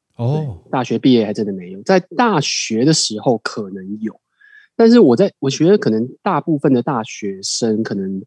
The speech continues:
Speaker 2: 也不是那么懂说，呃，实际上一个企业里面的工作是在做什么。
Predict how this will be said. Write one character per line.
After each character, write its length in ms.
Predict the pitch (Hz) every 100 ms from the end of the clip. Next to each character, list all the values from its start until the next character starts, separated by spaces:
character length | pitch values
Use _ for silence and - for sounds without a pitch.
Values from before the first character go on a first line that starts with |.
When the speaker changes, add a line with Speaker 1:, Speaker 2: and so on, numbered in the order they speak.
| _
Speaker 2:
也 180 | 123 110
不 160 | - 120
是 160 | -
那 60 | 180
么 100 | 139
懂 220 | - 98 -
说， 500 | - 113 110 110 - _ _ _ -
呃， 200 | 107 95
实 220 | 98 113
际 180 | 135 151
上 320 | 135 120 110 -
一 60 |
个 80 | 110
企 260 | - - 123
业 120 | 117
里 100 | 98
面 220 | 92 113
的 140 | 98 95
工 300 | 131 131 135
作 220 | 139 95
是 120 | -
在 240 | 101 98 92
做 180 | 127 101
什 160 | -
么。 60 | _